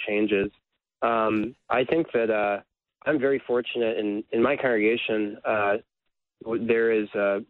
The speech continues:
overall, I think, a very good attitude of, uh, kind of screaming kids. And, uh, I think parents also kind of know when to take the kids out.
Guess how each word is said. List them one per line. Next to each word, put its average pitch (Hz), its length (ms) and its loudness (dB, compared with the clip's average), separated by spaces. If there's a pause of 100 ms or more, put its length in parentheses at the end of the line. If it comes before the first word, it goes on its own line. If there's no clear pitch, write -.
(420)
overall, 117 480 2
I 110 100 -2
think, 113 160 -4
a 104 40 -4
very 110 240 2
good 104 180 0
attitude 107 680 0 (460)
of, 107 260 -2
uh, 101 280 2 (280)
kind 110 140 0
of 101 100 -2 (240)
screaming 117 420 2
kids. 107 360 -2 (320)
And, 104 360 0
uh, 104 80 2
I 107 140 2
think 120 200 -2
parents 120 340 0
also 113 340 0
kind 110 220 -2
of 104 100 0 (460)
know 117 240 2
when 110 260 0
to 110 80 0
take - 280 -6
the 107 80 -4
kids 104 300 -2
out. 98 280 2